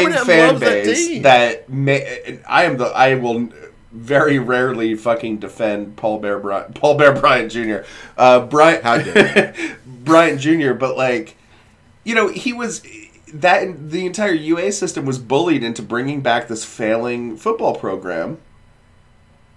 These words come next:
Speaker 2: And the, and this is what they get four games into the fucking season.
Speaker 1: And we all knew it would be this way. And also, coming off of a successful season last year.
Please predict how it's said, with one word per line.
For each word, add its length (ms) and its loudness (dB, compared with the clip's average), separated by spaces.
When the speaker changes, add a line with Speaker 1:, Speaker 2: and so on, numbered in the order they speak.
Speaker 2:
And 260 -4
the, 160 -2
and 200 -2
this 160 -2
is 120 -4
what 200 -6
they 100 -4
get 260 0
four 520 -4
games 420 -2
into 240 -10
the 80 -10
fucking 400 -8
season. 600 -12
Speaker 1:
And 160 -10
we 140 -8
all 220 -4
knew 180 -8
it 40 -6
would 120 -12
be 120 -8
this 200 -12
way. 160 -8
And 160 0
also, 420 -2
coming 280 -6
off 160 0
of 100 -6
a 100 2
successful 760 -6
season 500 -8
last 320 -6
year. 140 0